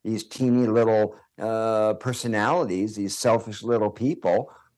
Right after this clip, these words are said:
um, we realize that we are these extraordinary beings that are, have a transcendent dimension to us that we have barely begun to, to explore. And that's when life gets interesting. That's when life gets really exciting.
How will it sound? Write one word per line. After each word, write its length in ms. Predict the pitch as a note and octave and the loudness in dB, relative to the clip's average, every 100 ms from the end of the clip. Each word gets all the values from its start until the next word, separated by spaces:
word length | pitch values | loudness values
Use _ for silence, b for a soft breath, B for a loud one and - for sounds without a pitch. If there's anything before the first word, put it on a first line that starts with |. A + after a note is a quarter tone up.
| _ | _
um, 600 | G2 G#2 G#2 G#2+ G#2+ A2 - | -6 -4 -2 -2 -2 -4 -2
we 140 | B2 | 0
realize 400 | B2 A3 B3 A#2 | 2 0 -2 -4
that 180 | G#2+ - | -6 -4
we 200 | B2 D#3 | -2 0
are 100 | D#3 | -2
these 280 | A2 A2 G#2 | -4 -6 -8
extraordinary 1080 | - - - - A2+ B2+ C#4+ A#2+ G#2+ G2+ | -12 -14 -14 -12 -6 -2 0 2 2 0
beings 800 | F2+ F2 C3+ D#3 F2 F2 D3 - _ _ _ - | -2 -4 -2 -2 -2 -4 -6 -10 _ _ _ -10
that 420 | A2 A#2 A#2 A2+ | -4 0 2 2
are, 180 | A#2+ A#2 | 4 2
have 220 | A#2 B2 | 4 2
a 60 | A#2+ | 0
transcendent 880 | - B2 A2+ - C3+ D#3+ D#3+ C3 - | -2 -6 -6 -4 -2 -2 -2 -2 -2
dimension 720 | A2 G#2 G2+ C#3+ D#3+ A#2 F#2+ | -2 -2 -2 -4 -4 -8 -8
to 200 | F#2 E2 | -6 -6
us 240 | E2+ - _ - | -6 -10 _ -8
that 120 | A#2 | -6
we 120 | C#3+ C#3 | -4 -6
have 280 | D3 F#2+ F#2 | -6 -6 -4
barely 500 | C3+ C#3+ D3+ C#3 C#3 | 0 2 2 0 -4
begun 440 | A#2 G#2+ G#2+ A2+ | -4 -4 -4 -4
to, 260 | - F#2+ F#2+ | -8 -10 -8
to 200 | A2+ A#2 | -4 -2
explore. 640 | A#2 - C3 F#3 - D#2+ _ _ _ _ | -4 -6 -2 -2 -2 -8 _ _ _ _
And 200 | G#2 G#2+ | -6 -2
that's 280 | C3 G3+ - | 0 -2 -2
when 160 | B3 F3 | -2 2
life 300 | D3+ D3 - | 4 4 2
gets 220 | B2+ B2 | 0 0
interesting. 520 | A2 F#2+ F2+ - D#2+ | -4 -6 -10 -10 -6
That's 220 | G2+ G#2+ | -6 -4
when 120 | A2 G#2 | -4 0
life 240 | G2+ G2 | 0 0
gets 240 | G2 F2 | -2 -2
really 260 | F#2 F2+ F2 | -2 -2 0
exciting. 560 | E2 - E2 D#2 D2+ | -2 0 0 0 -6